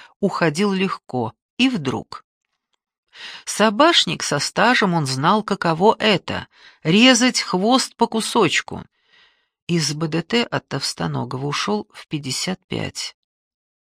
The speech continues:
Мало кто в театре делал такие кульбиты. Из мхата от Ефремова ушёл накануне своего шестидесятилетия. Из Ц Т С А от Хейфиса, когда до заветной мечты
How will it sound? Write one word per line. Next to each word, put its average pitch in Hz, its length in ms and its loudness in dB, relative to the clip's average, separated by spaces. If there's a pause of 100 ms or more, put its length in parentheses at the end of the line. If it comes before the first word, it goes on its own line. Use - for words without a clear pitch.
(500)
Мало 233 320 2
кто - 180 -8
в - 60 -12
театре 131 460 -4
делал 127 340 -2
такие 131 380 -6
кульбиты. 127 720 -6 (580)
Из 160 200 -2
мхата 160 540 0
от 139 100 -8
Ефремова 170 600 -4
ушёл 175 320 -4
накануне 160 560 -4
своего 143 400 -2
шестидесятилетия. 135 1400 -6 (440)
Из - 420 -2 (160)
Ц 170 320 -2
Т 165 400 -2
С - 420 -4
А 208 280 2
от - 260 0
Хейфиса, - 720 -4 (800)
когда 165 320 -4
до 160 140 -2
заветной 226 460 0
мечты 160 600 -2